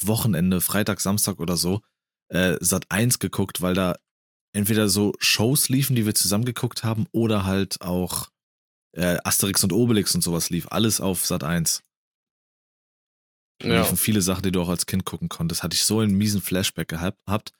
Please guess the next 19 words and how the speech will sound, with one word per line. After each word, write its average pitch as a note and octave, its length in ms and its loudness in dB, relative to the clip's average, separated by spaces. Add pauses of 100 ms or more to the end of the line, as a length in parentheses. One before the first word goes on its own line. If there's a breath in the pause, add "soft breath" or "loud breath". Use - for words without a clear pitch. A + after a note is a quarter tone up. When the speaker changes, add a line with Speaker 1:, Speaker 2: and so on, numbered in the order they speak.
(360)
Speaker 1:
Und A2+ 140 2
natürlich G#2 380 2
auch F2+ 120 0
Super - 280 2
R B1+ 140 -4
T F2 120 -4
L. D2+ 120 -2
Freitags F#2+ 540 0
Cartoon - 360 -2
Special. F#2+ 520 0 (720)
Speaker 2:
Hm. A2 340 -2
Speaker 1:
Boah, E2+ 920 0 (340)
scheiße, D2 840 -2
Junge. B1 300 -8
Und - 340 -4 (100)
auch F2 180 -8 (180)
Speaker 2:
Also F#2 160 0
Speaker 1:
nachmittags G2 720 0 (320)
Marsupilami, F#2+ 960 2